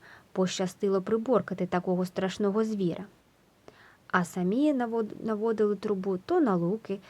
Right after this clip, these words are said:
з червоними і жовтими травами, то на далекі коричневі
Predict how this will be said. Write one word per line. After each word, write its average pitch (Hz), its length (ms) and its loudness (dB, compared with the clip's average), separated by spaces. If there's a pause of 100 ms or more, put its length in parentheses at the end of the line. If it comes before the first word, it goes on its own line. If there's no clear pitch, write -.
(140)
з - 80 -20
червоними 202 680 2
і 214 60 0
жовтими 196 460 -2
травами, 185 560 -2 (300)
то 330 200 4
на 202 100 4
далекі 185 560 0
коричневі 180 600 -2